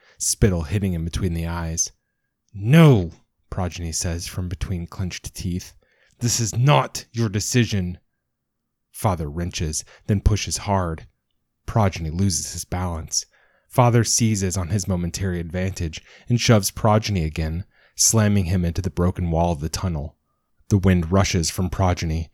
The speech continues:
but he refuses to let go. Dirt streams from the ceiling into his eyes, but he blinks it away. Father is close, leaning into him.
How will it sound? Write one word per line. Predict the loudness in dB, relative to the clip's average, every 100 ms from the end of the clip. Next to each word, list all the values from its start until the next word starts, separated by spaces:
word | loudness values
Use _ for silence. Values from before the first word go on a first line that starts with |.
| -6
but | 2
he | 4
refuses | 4 2 4 4 4 0
to | -2
let | -2 0
go. | 2 2 0 -4 _ _ _ _ _ 2
Dirt | 2 4 0
streams | 0 2 2 2 -2
from | 0
the | 2
ceiling | 4 4 4 2
into | 0 0
his | 0 0
eyes, | 0 0 0 -2 _ -2
but | 4
he | 4
blinks | 6 4 4 2
it |
away. | 2 0 -2 -2 -6 _ _ _ _ _
Father | -4 -2 0 -2
is | -2
close, | -2 0 2 2 0 -2 _ 2
leaning | 4 6 4
into | 2 2
him. | 0 -2 -4